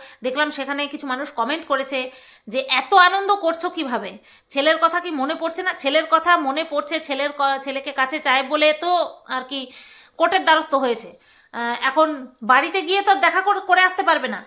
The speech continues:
সেই রকম ভদ্র ফ্যামিলি তো, তো না, তাই না? ওটা একটা, মানে, কি বলবো, ডেঞ্জারাস ফ্যামিলি, যে কিছুতেই দেখতে দেবে না <laughs> এ-, এরকম। তো এর থেকে আর বেশি কি করবে? এইবার কি, উম, মানে, কি বলে ওটাকে, আহ,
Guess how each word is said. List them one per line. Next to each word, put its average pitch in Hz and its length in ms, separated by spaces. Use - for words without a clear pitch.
সেই 277 200
রকম 311 240
ভদ্র 254 340
ফ্যামিলি 339 320
তো, 381 120
তো 381 160
না, 311 380
তাই 330 120
না? 403 240
ওটা 240 140
একটা, 339 220
মানে, 339 160
কি 330 120
বলবো, 311 240
ডেঞ্জারাস 330 540
ফ্যামিলি, 190 320
যে 254 420
কিছুতেই 403 440
দেখতে 330 300
দেবে 220 300
না 254 200
<laughs> - 180
এ-, 262 320
এরকম। 254 380
তো 294 440
এর 359 120
থেকে 415 180
আর 427 120
বেশি 370 220
কি 359 140
করবে? 277 300
এইবার 311 260
কি, 330 320
উম, 254 220
মানে, 254 200
কি 262 120
বলে 247 240
ওটাকে, 214 380
আহ, 208 720